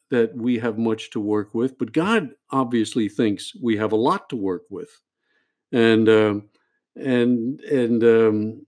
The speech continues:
it makes a difference to the human race. I mean, it, it really matters. Uh, I remember in early sobriety,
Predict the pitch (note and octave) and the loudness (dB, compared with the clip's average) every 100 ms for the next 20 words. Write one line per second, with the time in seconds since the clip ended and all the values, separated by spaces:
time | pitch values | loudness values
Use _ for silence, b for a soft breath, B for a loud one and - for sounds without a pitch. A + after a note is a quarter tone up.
0 | - C3 C#3+ E3+ - C#3 F3+ G3 - A#2+ | -8 2 4 4 2 -4 -2 -2 2 0
1 | A2 - A#2 A#2+ B2 C3 B2+ C3+ D#3+ G#2 | 0 -8 -4 0 4 4 4 4 2 0
2 | - A2 A#2 A2+ B2+ B2+ - A#2+ A#2 B2 | -6 -4 -2 -4 -6 -10 -6 0 2 6
3 | C3 C3+ E3+ A3+ G#3+ - - - _ _ | 6 6 4 -2 -8 -8 -14 -16 _ _
4 | _ _ _ _ _ _ - A#2 A#2 D3+ | _ _ _ _ _ _ -4 0 0 2
5 | E3 F3+ F#3 D#3+ D3 C#3 C3+ C#3 B2+ - | 4 6 8 6 6 4 6 6 4 -2
6 | A2+ B2 A#2 G#2 G2+ | 0 2 2 2 -2